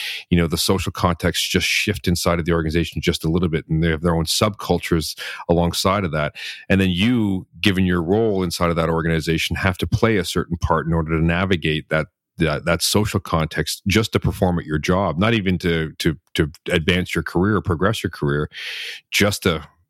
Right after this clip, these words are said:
just to function in that environment. And, and the reason why I think that it's worth reflecting on that a little bit is, you know, when it comes to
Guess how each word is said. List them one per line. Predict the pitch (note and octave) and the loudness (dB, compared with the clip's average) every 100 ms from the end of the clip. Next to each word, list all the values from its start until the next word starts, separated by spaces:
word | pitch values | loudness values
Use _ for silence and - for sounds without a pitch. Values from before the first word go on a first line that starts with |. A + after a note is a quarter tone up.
| - | 0
just | G#2+ A2 | 0 2
to | F#2+ | -2
function | - G#2+ A2+ - F#2+ | 0 0 0 2 2
in | |
that | E2 C#2+ | 0 -2
environment. | D#2+ D2 D2 D2+ - - - - | -2 0 0 -2 -4 -8 -4 2
And, | G#2+ G#2+ - _ - | 4 2 -4 _ 0
and | G#2 G2+ F#2+ - - - | 2 2 0 -6 -20 -14
the | F#2 G2+ | -2 2
reason | G2+ A2+ A2 | 4 2 2
why | F#2+ F2 | 2 0
I | |
think | E2+ F#2 D#2+ | 0 0 2
that | F2 - | 0 0
it's | F2 - | -6 0
worth | F#2 F#2 - - _ _ _ _ - | 2 2 -2 -12 _ _ _ _ -4
reflecting | - - C3 C#3 A#2 | -2 2 0 0 0
on | F2 E2 | 0 2
that | D#2+ D#2+ | 0 0
a | |
little | D#2+ D#2 | -2 -2
bit | D#2 D#2 D#2 - - - - | -2 -2 -2 -6 -12 -12 -4
is, | E2+ F2+ F2 D#2+ - _ _ | 0 2 2 -2 -10 _ _
you | F2+ | 0
know, | F2 E2 - | 0 -2 -2
when | F#2+ G2+ | 2 2
it | F2 | 0
comes | - B2+ C3 A#2 | 0 2 2 0
to | - G2 F2+ E2+ | 0 2 2 -2